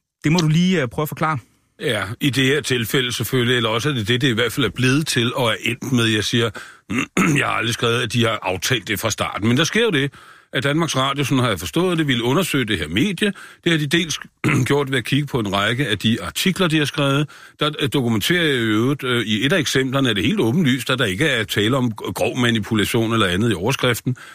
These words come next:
Speaker 2: Det er noget med en befolkningsudskiftning. Det er sådan set bare en banal kendsgerning, at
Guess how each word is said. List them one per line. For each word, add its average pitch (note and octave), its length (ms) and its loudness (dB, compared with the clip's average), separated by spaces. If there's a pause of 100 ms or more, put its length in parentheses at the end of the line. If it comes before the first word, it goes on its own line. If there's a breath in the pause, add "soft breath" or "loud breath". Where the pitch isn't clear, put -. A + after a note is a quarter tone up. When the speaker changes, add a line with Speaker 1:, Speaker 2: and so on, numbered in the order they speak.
(260 loud breath)
Speaker 2:
Det B2+ 100 2
er A#2 40 2
noget G#2+ 180 2
med G#2+ 120 2
en F2+ 100 -2
befolkningsudskiftning. B2 1080 0
Det C3 140 2
er G2+ 40 -2 (240)
sådan F#2+ 180 -4
set G2+ 220 -2
bare F#2 160 -2
en G#2+ 100 -2
banal G2+ 340 -2
kendsgerning, B2+ 580 0
at G#2 160 0